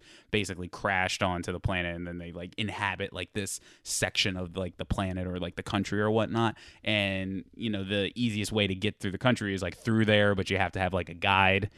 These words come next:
and stuff like that. Um, yeah, a solid movie. I, I remember watching it, and I, and I was like, "Oh, yeah."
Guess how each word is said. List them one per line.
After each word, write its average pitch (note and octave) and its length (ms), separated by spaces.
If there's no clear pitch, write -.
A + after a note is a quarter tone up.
and - 140
stuff G2+ 240
like G2+ 180
that. G#2 340
Um, F#2+ 360
yeah, G#3 120
a A3+ 180
solid E4 360
movie. A3 260
I, D3+ 200
I G3+ 100
remember B3 280
watching F3+ 360
it, - 20
and B2+ 100
I, B2+ 80
and A#2+ 300
I B2+ 80
was C3 140
like, B2 180
"Oh, A3+ 220
yeah." D3 420